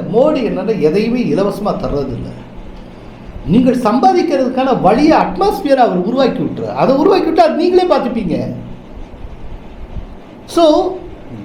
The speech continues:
பி ஜே பி வைத்திருக்கக்கூடிய கடமைகள், காலங்காலமா சொல்லிட்டு இருக்கக்கூடிய விஷயங்கள், அதை அவர் ஃபுல்ஃபில் பண்ணிக்கிட்டே வர்றாரு.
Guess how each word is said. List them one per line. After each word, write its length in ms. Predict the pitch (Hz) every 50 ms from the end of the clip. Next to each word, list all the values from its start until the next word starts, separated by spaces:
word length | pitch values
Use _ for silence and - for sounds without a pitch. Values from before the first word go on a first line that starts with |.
| - -
பி 240 | 120 175 247 277 -
ஜே 140 | 302 302 285
பி 240 | - 269 254 240 247
வைத்திருக்கக்கூடிய 720 | 240 - - 240 240 - 247 240 240 240 226 214 208 196
கடமைகள், 500 | - 190 185 196 202 208 - 202 226 220
காலங்காலமா 680 | - - 170 190 208 233 233 233 226 220 214 214 220 208
சொல்லிட்டு 500 | - - 170 160 185 240 240 226 240 -
இருக்கக்கூடிய 440 | - 202 196 185 196 208 185 180 180
விஷயங்கள், 560 | 180 180 - 208 190 175 170 180 190 - - - - - -
அதை 280 | - 123 151 180 277 285
அவர் 440 | 277 233 240 262 294 320 - - - - - - - - - - -
ஃபுல்ஃபில் 340 | 277 302 302 302 302 - -
பண்ணிக்கிட்டே 360 | 233 208 202 202 180 202 196
வர்றாரு. 280 | 170 139 120 120 120